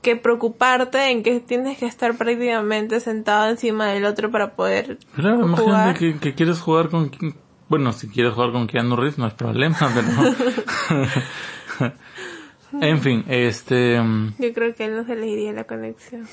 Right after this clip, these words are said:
Speaker 2: Ajá.
Speaker 1: <laughs> Al contrario.
Speaker 2: Es más, tú apagas el modem y él sigue
Speaker 1: Ajá.
Speaker 2: conectado al internet, así toda la vaina.
Speaker 1: Sí.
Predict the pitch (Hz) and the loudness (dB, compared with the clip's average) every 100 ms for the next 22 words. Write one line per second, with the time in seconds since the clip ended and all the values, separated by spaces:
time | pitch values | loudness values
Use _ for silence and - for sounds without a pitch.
0 | - 139 127 120 143 349 262 269 262 120 | -2 0 2 4 4 4 2 0 0 -2
1 | - - 605 494 403 359 330 _ - 320 | -4 -10 -6 -4 -6 -10 -16 _ -6 -2
2 | 226 220 240 233 226 226 220 226 254 165 | -2 -2 -2 -2 -2 -2 -2 -2 -4 -2
3 | 131 143 135 - 135 131 151 143 139 131 | 0 0 0 0 0 2 2 2 2 2
4 | 147 170 165 147 143 151 156 185 135 - | 2 2 2 2 2 2 0 2 2 2
5 | 135 139 139 117 117 117 127 135 123 120 | 2 2 2 0 0 2 0 0 -2 -4
6 | 117 127 123 120 113 113 107 - - | -4 -2 0 -2 -2 -6 -10 -18 -18